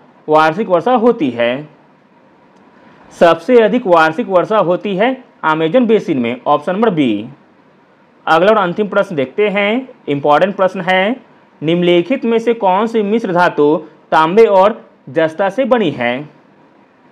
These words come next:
तांबे और जस्ता से बनी है वह मिश्र धातु हो जाएगा डच धातु, option number डी। डच धातु जिसे डच गोल्ड या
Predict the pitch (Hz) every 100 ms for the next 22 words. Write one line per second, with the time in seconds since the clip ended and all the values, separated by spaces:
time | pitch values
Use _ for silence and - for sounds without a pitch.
0 | _ _ _ _ _ - - - - -
1 | - - 165 170 208 240 226 214 170 -
2 | 226 226 214 170 185 196 208 269 - _
3 | 160 180 220 196 214 190 143 135 214 202
4 | 202 196 202 269 285 - - 139 220 226
5 | 156 143 127 123 - 143 - 185 220 170
6 | 127 104 117 - _ _ _ _ _ _
7 | _ _ _ _ _ - - - - -
8 | - - - - - - - - - -
9 | _ - - 123 175 233 185 180 180 240
10 | 220 196 180 165 170 - - - 131 156
11 | 208 214 156 208 202 180